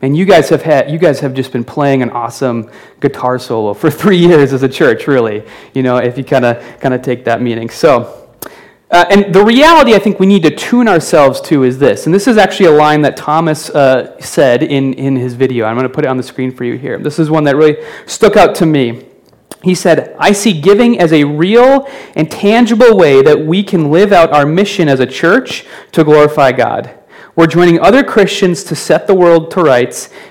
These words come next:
and to be made new in Christ." All right? He says it's a real and tangible way that we can live this mission out, right? It's not just talk. It's not just something we think in our head, but it's sort of us putting to work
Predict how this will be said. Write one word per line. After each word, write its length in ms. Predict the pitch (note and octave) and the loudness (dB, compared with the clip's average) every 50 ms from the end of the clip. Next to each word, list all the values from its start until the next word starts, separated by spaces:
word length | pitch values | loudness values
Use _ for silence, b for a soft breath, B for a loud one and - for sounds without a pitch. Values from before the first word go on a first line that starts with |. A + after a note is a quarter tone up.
| B B | B B
and 100 | C#3+ C#3+ | -8 -6
to 100 | - D3 | -6 -6
be 220 | C#3 D#3 D#3+ F3+ | -4 -2 0 0
made 360 | F3 E3 D3 C#3+ C#3+ C#3+ C#3 C3+ | 0 0 0 0 0 0 -2 -2
new 300 | C#3 C3+ B2+ C3 B2+ - | 0 0 2 0 0 -2
in 180 | - B2+ B2+ | -4 -8 -8
Christ." 640 | - - - A#2+ - - B2 - - - _ - _ _ b b b b b b b | -8 -6 -6 -6 -6 -8 -12 -16 -20 -20 _ -20 _ _ b b b b b b b
All 100 | - B2+ | -2 0
right? 240 | C3+ D3+ F#3 F3+ - | 2 2 2 0 -2
He 120 | B2+ F3+ G#3 | -4 -4 -2
says 320 | G3 - G#3 F#3 D3+ D3+ | 0 2 2 4 4 2
it's 180 | E3 E3 - E3+ | 0 0 2 2
a 120 | D3 C#3 | 0 0
real 480 | C#3 C#3+ C#3+ E3+ G3 G3+ G#3+ A#3 A3+ F#3 | 0 0 -2 0 2 2 2 2 2 2
and 240 | - D3+ C#3 - | 0 -2 -4 -4
tangible 800 | - - - - E3 F3+ F#3+ G3+ G#3 F#3+ G3+ G3+ F3+ F#3+ F#3+ F#3+ | -8 -14 -10 -8 -6 -4 -2 -2 -2 0 0 0 0 0 -2 0
way 520 | F3+ D#3 B2 A2 A2 A#2 C3+ E3+ E3 - B B B B B B | 0 0 0 0 0 -2 -4 -4 -8 -12 B B B B B B
that 120 | C#3+ C#3 | 0 0
we 80 | C#3 C#3 | 0 0
can 200 | - D#3+ D3 C#3+ | -2 -2 -2 -2
live 160 | C#3+ C#3 C#3 | -2 -2 0
this 200 | C#3+ C3 - - | -2 -2 -2 -2
mission 320 | C3+ B2+ B2+ - C#3 B2 | -4 -4 -4 -4 -6 -6
out, 260 | A2+ G2+ - - - | -6 -6 -8 -10 -6
right? 180 | - B2 D3 D3+ | -4 -2 0 0
It's 200 | D3+ D3 - - | -2 -2 -2 -2
not 240 | D#3+ E3 E3 E3 D#3 | 0 0 0 0 0
just 260 | D#3+ D3+ D3+ - - | -2 -2 -2 -4 -10
talk. 460 | - - C#3 C#3 E3 G3+ - - - - - b b b b b b | -6 -2 0 0 0 0 -2 -8 -18 -20 -20 b b b b b b
It's 100 | C#3 C3+ | -8 -4
not 120 | D#3+ D3+ D3+ | -4 -4 -4
just 160 | D3+ C#3+ - | -4 -6 -4
something 360 | - D3+ C#3+ D#3 C#3 C3+ C3+ | -6 -6 -4 -2 -2 -2 0
we 140 | C3+ B2+ B2 | -2 -2 -4
think 280 | B2+ - D#3 D3 C#3+ | -4 -4 -6 -6 -4
in 120 | C#3+ C3 A#2 | -4 -2 -2
our 120 | A#2 A2+ | -2 -4
head, 460 | - - C#3+ C#3+ E3+ G3+ G#3+ - B B B B B B | -4 -2 0 0 2 0 0 -2 B B B B B B
but 80 | D3+ | -2
it's 100 | D3 D3 | -2 -2
sort 220 | - - F3+ F3 D#3+ | -2 0 0 2 2
of 80 | D3 | 2
us 260 | - D#3 D#3+ F3 - - | 0 0 -2 -2 -2 -6
putting 500 | - - - F3+ E3 E3+ D#3+ D3 C3+ B B B B B | -12 -6 -4 -2 -2 -2 -2 -4 -6 B B B B B
to 180 | - - D#3 | -4 -2 -2
work 640 | C#3 C#3 D3+ F#3 A3 G#3+ E3+ B2+ A#2+ C3 - - | -2 -2 0 2 2 2 4 2 0 -2 -4 -8